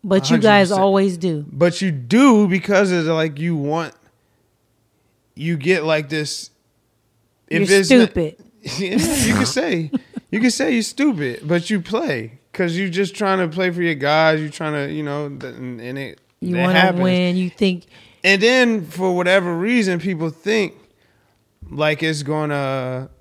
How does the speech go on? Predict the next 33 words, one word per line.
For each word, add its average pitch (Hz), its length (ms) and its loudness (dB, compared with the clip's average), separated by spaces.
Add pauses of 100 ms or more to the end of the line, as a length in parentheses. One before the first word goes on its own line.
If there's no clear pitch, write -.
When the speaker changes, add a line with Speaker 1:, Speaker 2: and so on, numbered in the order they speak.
(680)
Speaker 1:
Pay 202 260 4
off. 165 460 0
Speaker 2:
pay 156 240 0
off. 151 340 0
Like, 131 220 -10
it's 143 180 -8
gonna 139 200 -8
show. 139 560 -4 (360)
But 180 140 -6
it 160 80 -2
never 131 340 -8
does. - 560 -18
Speaker 1:
So 175 200 -4
you, 190 160 0
if - 120 -6
you 240 140 2
doing 208 320 2
it, 180 40 -2
you 180 140 -4
just 175 180 -6
gotta 170 240 0
be 165 120 -4
doing 180 300 -2
it 165 100 -6
'cause 175 120 -2
Speaker 2:
You 220 120 4
Speaker 1:
you 220 60 4
really 190 160 4
Speaker 2:
just 190 160 6
gotta 180 240 6
Speaker 1:
wanna 180 60 2
do 180 100 2
Speaker 2:
say, 165 380 4